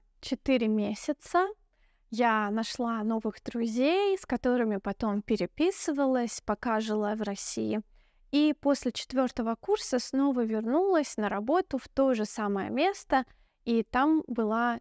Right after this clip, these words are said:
три месяца. Я почувствовала себя увереннее. Я, пока жила в России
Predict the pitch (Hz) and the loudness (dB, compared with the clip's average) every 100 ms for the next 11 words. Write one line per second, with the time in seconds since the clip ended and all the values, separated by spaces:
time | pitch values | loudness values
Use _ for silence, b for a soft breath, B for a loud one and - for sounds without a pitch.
0 | _ 220 240 233 202 208 - - - - | _ 0 2 2 0 -4 -8 -12 -12 -10
1 | - - 240 247 - - 294 269 - 233 | -10 -8 -2 0 0 -2 -2 -6 -4 -2
2 | 233 - 214 214 214 214 226 214 208 202 | -2 -2 -4 -2 -2 0 0 0 -2 -8
3 | - 220 - _ _ _ - 226 285 349 | -10 -16 -18 _ _ _ -2 2 4 4
4 | 359 _ _ - - 240 - 262 247 233 | 0 _ _ -10 -6 -4 2 2 2 -2
5 | 247 240 226 220 214 196 - - 240 349 | -2 -2 -2 -4 -4 -6 -6 -2 0 0